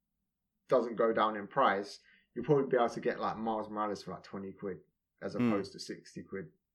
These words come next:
Speaker 2: Mm.
Speaker 1: Probably able to get the Call of Duty game for, like, thirty quid as opposed to sixty quid. So even there, like, you, you, and then a Black Friday deal, you'll probably get that on, like, the DualSense controller. So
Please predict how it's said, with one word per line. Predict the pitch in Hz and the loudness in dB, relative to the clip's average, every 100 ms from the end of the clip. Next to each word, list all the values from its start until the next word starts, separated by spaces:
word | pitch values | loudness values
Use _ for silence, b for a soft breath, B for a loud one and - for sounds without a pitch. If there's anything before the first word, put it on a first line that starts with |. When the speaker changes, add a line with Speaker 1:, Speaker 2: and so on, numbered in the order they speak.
| _ | _
Speaker 2:
Mm. | 117 104 95 | 0 0 0
Speaker 1:
Probably | 120 110 | 0 2
able | 110 110 | 2 0
to | 110 | 0
get | 110 - | -2 -2
the | 110 | -6
Call | 117 107 | -6 -4
of | 104 | -4
Duty | 113 101 | -6 -6
game | 101 98 98 | -4 -4 -4
for, | 98 | -8
like, | 95 - | -8 -6
thirty | - 107 95 | -2 0 -2
quid | - 95 | -6 -10
as | 80 | -10
opposed | 95 101 98 - | -10 -8 -8 -8
to | |
sixty | - 98 - 92 | -12 -12 -14 -14
quid. | - 90 - | -10 -10 -6
So | 104 | -4
even | 110 101 | -4 -4
there, | 98 101 90 | -4 -4 -4
like, | 87 | -8
you, | 98 92 | -10 -12
you, | - - - _ | -14 -16 -18 _
and | 113 107 101 | -10 -8 -6
then | 101 | -8
a | 98 | -6
Black | 90 107 - - | -2 -2 -4 -4
Friday | 107 101 95 | -2 -2 -4
deal, | 98 | -8
you'll | 95 | -10
probably | - 104 | -10 -10
get | 101 90 | -8 -8
that | 92 | -6
on, | 90 95 | -8 -10
like, | 85 | -14
the | - | -14
DualSense | - 101 95 90 82 | -12 -12 -10 -14 -14
controller. | - 92 95 92 - - | -18 -14 -12 -12 -12 -14
So | - 101 101 | -8 -6 -6